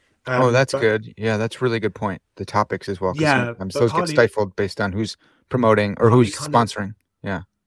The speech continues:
Speaker 2: Yeah, yeah, yeah. Um, but partly some of those problems about the media system in general, um, which has lots of other problems, like, besides deepfakes,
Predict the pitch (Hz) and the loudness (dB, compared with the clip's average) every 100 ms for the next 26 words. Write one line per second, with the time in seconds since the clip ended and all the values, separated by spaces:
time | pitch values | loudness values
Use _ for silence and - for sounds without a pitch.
0 | _ _ _ - 175 180 160 139 147 143 | _ _ _ -6 2 6 6 4 -2 -2
1 | 123 110 _ _ 143 135 135 135 127 _ | -4 -6 _ _ -2 -2 0 -4 -10 _
2 | _ - 139 175 160 - 143 131 123 127 | _ -8 0 2 2 0 -4 -4 -6 -10
3 | 120 107 110 _ _ 117 135 151 - 131 | -12 -16 -20 _ _ -12 -10 -10 -12 -14
4 | 120 110 117 110 110 107 107 _ 113 104 | -14 -16 -16 -16 -14 -14 -16 _ -18 -14
5 | 101 _ - 120 131 131 151 214 - 202 | -18 _ -16 -4 -2 2 6 4 4 2
6 | 214 208 226 160 127 131 127 156 139 120 | 4 4 2 0 -4 -6 0 4 4 2
7 | 131 147 135 - 214 170 117 123 | -6 -6 -8 -10 -12 -10 -12 -12